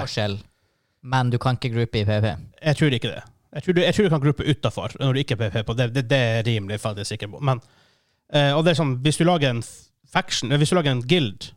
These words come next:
Speaker 2: i Syndicate, for eksempel, eller Marauder, som vi er, så kan ikke folk fra Syndicate joine våres.
Speaker 1: Nei.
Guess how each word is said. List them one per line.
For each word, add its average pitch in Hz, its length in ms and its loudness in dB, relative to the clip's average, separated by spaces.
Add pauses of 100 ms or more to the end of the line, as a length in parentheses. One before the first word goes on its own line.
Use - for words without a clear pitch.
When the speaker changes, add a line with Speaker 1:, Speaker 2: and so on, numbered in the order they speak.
(100)
Speaker 2:
i 123 120 -2
Syndicate, 139 520 0
for - 120 -2
eksempel, 123 180 0
eller 131 140 2
Marauder, 143 520 4
som 107 140 -2
vi 110 160 0
er, - 80 -12 (380)
så - 160 -16
kan 165 100 4
ikke - 140 0
folk 180 120 0
fra 123 120 0
Syndicate 131 360 0
joine 113 240 2
våres. 95 360 -6 (240)
Speaker 1:
Nei. 123 180 -2